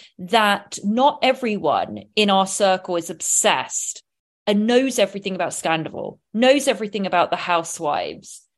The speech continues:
Crappy Lake that's coming with Lou, that knows about Ninety Day and how insane it is, that can quote Darce. Like,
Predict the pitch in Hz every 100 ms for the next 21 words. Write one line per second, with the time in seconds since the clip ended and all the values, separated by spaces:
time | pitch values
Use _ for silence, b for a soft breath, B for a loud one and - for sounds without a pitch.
0 | _ - 254 247 247 233 226 214 214 196
1 | - - 185 170 156 160 165 214 214 208
2 | 170 139 143 b b - 208 175 226 220
3 | 214 - 208 202 196 202 214 214 214 208
4 | 208 214 190 180 170 175 190 196 196 -
5 | 214 214 185 - 131 - 208 - 233 -
6 | 233 214 208 220 208 151 151 - 233